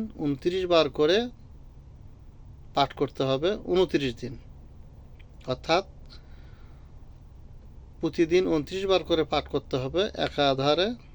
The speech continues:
ঊনত্রিশ দিন। তাহলে আপনি যাবতীয় ধরনের জানা অজানা সব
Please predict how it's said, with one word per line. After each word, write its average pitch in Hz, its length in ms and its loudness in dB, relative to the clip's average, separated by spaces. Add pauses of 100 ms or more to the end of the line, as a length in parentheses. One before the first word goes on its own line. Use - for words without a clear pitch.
(640)
ঊনত্রিশ 135 600 0
দিন। 123 140 -10 (560)
তাহলে 143 360 2 (160)
আপনি 139 240 0 (2250)
যাবতীয় 156 600 6 (120)
ধরনের 139 420 4 (360)
জানা 143 320 4 (180)
অজানা 131 420 2 (2750)
সব 139 220 0